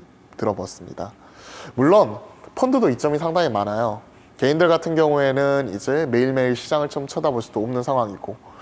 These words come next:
그리고 매니저라든지 이런 기관 대비해서 정보력이라든지 그리고 그 시스템이 체계적인 이런 부분 자체가 좀 떨어지기 때문에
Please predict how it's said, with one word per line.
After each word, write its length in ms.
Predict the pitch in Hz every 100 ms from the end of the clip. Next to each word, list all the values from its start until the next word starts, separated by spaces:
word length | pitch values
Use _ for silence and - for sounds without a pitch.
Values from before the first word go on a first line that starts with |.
| - -
그리고 480 | 113 113 143 208 - - - -
매니저라든지 760 | 117 127 143 151 147 139 131 120
이런 160 | 113
기관 260 | - 120 117
대비해서 540 | 113 107 110 165 170
정보력이라든지 1120 | - 117 120 120 107 98 98 85 90 - 104 117
그리고 460 | - 110 - 175 226 - - -
그 220 | 110 107
시스템이 560 | - 180 - 170 143 135
체계적인 500 | 196 185 180 160 127
이런 180 | 113 110
부분 240 | 107 117
자체가 300 | 110 113 110
좀 140 | 117
떨어지기 400 | 117 135 135 120
때문에 480 | 110 107 110 120 107